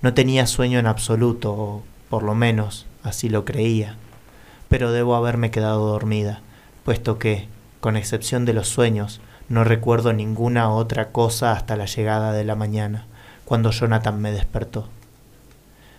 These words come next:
Creo que necesité cierto esfuerzo y tiempo para recordar dónde me encontraba y que era Jonathan el que estaba inclinado sobre mí. Mi sueño fue muy peculiar,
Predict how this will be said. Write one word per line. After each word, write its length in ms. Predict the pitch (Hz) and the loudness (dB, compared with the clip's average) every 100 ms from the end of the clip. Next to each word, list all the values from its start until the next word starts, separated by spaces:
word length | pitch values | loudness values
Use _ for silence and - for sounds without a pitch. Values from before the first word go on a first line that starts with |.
| - | -8
Creo 240 | - 131 120 | 2 2 4
que 120 | 117 | 2
necesité 680 | 113 110 110 - 113 127 120 | 2 0 -2 -4 0 0 2
cierto 380 | - 120 120 | 2 0 2
esfuerzo 540 | 117 - 123 123 123 120 | 0 2 4 2 4 0
y 60 | |
tiempo 460 | 113 120 117 113 113 | 0 0 2 2 2
para 180 | 113 104 | 2 0
recordar 600 | 113 110 113 113 117 113 | -2 -2 0 2 2 2
dónde 380 | 117 123 127 123 | 2 2 2 0
me 140 | 110 | 0
encontraba 760 | 107 107 110 110 120 117 110 110 - - - | -2 -4 -4 0 2 2 2 -2 -10 -18 -8
y 100 | 113 | -6
que 260 | 113 117 | 2 4
era 160 | 120 120 | 6 4
Jonathan 680 | - 131 127 123 127 120 120 | 4 2 2 2 0 -2 -4
el 140 | 117 110 | -6 -4
que 100 | 110 | -6
estaba 320 | - 117 110 | 0 2 4
inclinado 500 | 107 113 110 110 107 | 0 -2 0 0 -2
sobre 320 | - 107 110 | -4 -4 -2
mí. 160 | 107 110 - - - - - - - - - | -4 -6 -14 -20 -20 -20 -20 -20 -20 -20 -8
Mi 100 | 120 | -4
sueño 600 | 113 - 120 127 135 143 | -2 0 4 4 4 2
fue 260 | 143 - 120 | 2 0 2
muy 320 | 113 117 117 | 4 2 0
peculiar, 760 | 117 107 - 101 104 107 - | 0 -4 -2 -4 -2 -4 -8